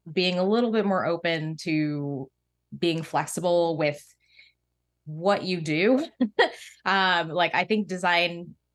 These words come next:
has a lot of fuzzy boundary lines when it comes to product and sometimes can even have fuzzy boundary lines with engineering. And so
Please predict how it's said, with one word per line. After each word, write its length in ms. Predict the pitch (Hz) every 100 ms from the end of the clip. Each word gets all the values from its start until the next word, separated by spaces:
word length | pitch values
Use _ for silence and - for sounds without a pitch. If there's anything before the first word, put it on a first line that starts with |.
| _ -
has 240 | - 180
a 60 | 170
lot 160 | 170
of 120 | 160
fuzzy 360 | - 180 175 180
boundary 420 | 160 156 165 170
lines 480 | 165 160 156 160 156
when 100 | 151
it 80 | 147
comes 280 | 151 147 -
to 140 | 147
product 480 | - 151 151 156 151
and 160 | 147
sometimes 400 | 147 247 254 233
can 180 | - 202
even 160 | 180 170
have 160 | 160 -
fuzzy 220 | 156 156
boundary 400 | 147 147 151 147
lines 300 | 147 143 147
with 120 | -
engineering. 680 | - 151 151 147 170 226 214
And 100 | 160
so 280 | 160 151